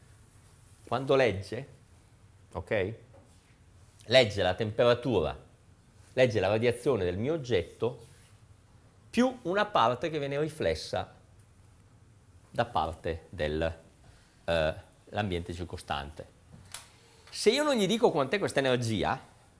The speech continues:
la termocamera sbaglia la lettura. Volete vedere un esempio lampante?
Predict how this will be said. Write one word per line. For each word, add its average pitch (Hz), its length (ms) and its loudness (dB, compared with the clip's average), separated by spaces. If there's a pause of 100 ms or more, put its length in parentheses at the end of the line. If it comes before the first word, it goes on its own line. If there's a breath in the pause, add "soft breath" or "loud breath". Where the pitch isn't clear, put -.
la 110 140 -6
termocamera 180 500 0
sbaglia 101 320 2
la 98 120 2
lettura. 90 420 -4 (1040)
Volete 123 300 0
vedere 127 180 2
un 123 100 -2
esempio 120 580 0
lampante? 107 640 -2